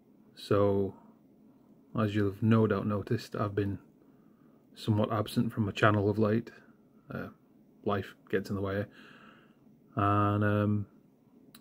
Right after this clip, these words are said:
I did take a brief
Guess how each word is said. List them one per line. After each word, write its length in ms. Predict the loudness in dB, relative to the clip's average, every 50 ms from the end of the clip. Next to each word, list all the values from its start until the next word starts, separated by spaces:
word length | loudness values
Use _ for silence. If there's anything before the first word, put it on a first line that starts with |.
| _ _ _ _ _ _ _ _ _ _ _ _ -20 _ -20 _ _ _ _ _ _ _ _ -2
I 140 | -2 -2 0
did 200 | 0 0 0 4
take 180 | 4 6 6
a 60 | 6 2
brief 600 | 2 2 2 0 0 -4 -8 -14 -16 -20 -20